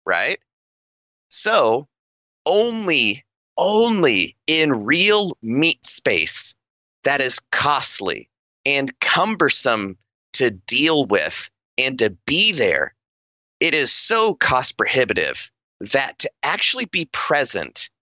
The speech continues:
in space with another human being is kind of a luxury, right? So a company that is going to exhibit at a trade show has the opportunity to meet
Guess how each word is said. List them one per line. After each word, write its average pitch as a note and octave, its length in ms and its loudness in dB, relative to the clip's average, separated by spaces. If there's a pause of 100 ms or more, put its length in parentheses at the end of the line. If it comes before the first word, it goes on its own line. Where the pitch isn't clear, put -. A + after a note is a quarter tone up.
(240)
in F3 320 0
space - 840 2
with C3+ 200 0
another B2 400 0
human B2+ 340 -4
being G#2+ 520 -2 (420)
is - 80 0
kind A#3 240 0
of D4 80 -2
a C#3+ 40 4
luxury, G#2+ 720 0 (420)
right? E2 320 -2 (500)
So D#3 400 4 (880)
a C#3+ 80 -2
company C#3 640 0 (140)
that D3 320 0
is B2 400 4
going F#3+ 320 0
to C3+ 600 0 (220)
exhibit B2+ 600 0
at A2+ 120 -2
a A2 60 2
trade B2+ 360 0
show D#2+ 400 0 (360)
has D#3+ 360 0
the E3+ 160 0
opportunity B2+ 840 -2 (240)
to C#3+ 140 0
meet D#3+ 340 -2